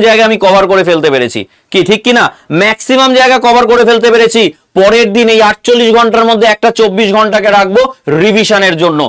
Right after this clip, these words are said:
কোন চারটে সাবজেক্ট? যে চারটে সাবজেক্ট আমার ম্যাথের পর পরীক্ষা। কি বোঝাতে পারছি? এরকম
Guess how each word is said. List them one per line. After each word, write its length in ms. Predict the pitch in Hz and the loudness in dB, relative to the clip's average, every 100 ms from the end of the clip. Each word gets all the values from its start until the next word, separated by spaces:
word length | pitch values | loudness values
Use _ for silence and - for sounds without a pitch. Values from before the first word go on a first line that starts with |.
| - _ _ | -8 _ _
কোন 160 | - 269 254 | 0 0 0
চারটে 280 | 262 240 254 247 | 0 0 -2 0
সাবজেক্ট? 360 | 233 196 208 - _ 135 | -2 0 -2 -4 _ -4
যে 100 | 196 233 233 | 0 0 0
চারটে 280 | 208 - 220 | -2 -2 -2
সাবজেক্ট 300 | 214 196 240 220 | -2 -2 -2 0
আমার 120 | 233 226 160 | -2 -2 -4
ম্যাথের 380 | 180 196 - 233 190 | -4 -2 -2 -2 0
পর 140 | 196 190 170 | -2 -2 -4
পরীক্ষা। 340 | 135 - 117 - _ _ | -6 -6 -8 -8 _ _
কি 80 | 139 | -2
বোঝাতে 260 | 143 160 214 | 0 0 0
পারছি? 260 | 226 - 262 - _ _ _ | 0 0 -2 -4 _ _ _
এরকম 340 | 208 240 262 | 0 2 2